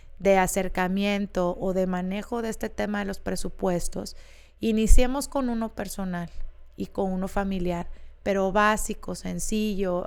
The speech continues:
eh, muy acotado los gastos y después vayamos ampliándolo. Sí, este, eh, a mí me gustaría recomendarles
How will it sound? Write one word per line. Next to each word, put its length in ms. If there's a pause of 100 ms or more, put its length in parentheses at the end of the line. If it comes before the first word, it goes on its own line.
eh, 220
muy 300
acotado 520
los 180
gastos 460
y 120
después 440
vayamos 560
ampliándolo. 720 (840)
Sí, 340
este, 920 (360)
eh, 340
a 80
mí 140
me 100
gustaría 500
recomendarles 960